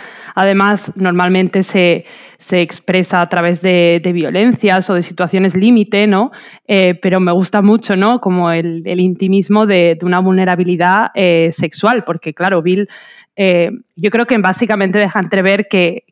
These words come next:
que ha tenido una pareja sexual en su vida y lo dice como con la boca pequeña, ¿no?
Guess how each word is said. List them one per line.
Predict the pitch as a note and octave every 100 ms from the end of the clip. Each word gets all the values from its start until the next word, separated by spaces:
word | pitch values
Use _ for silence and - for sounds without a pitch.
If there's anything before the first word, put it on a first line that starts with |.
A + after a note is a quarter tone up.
| _
que | -
ha | E3
tenido | F3 F3+ F3 F3+ F#3 -
una | F#3 F3+ E3
pareja | F3+ F3+ - F#3 F#3+
sexual | - F#3 - - F3+ F3+
en | F#3 F#3
su | -
vida | F#3 F#3+ G#3+ A3
y |
lo | F#3
dice | E3+ F3 F#3
como | F3+ E3
con | E3
la | D#3+
boca | E3 F3
pequeña, | E3 F3+ E3+ D3+
¿no? | F3+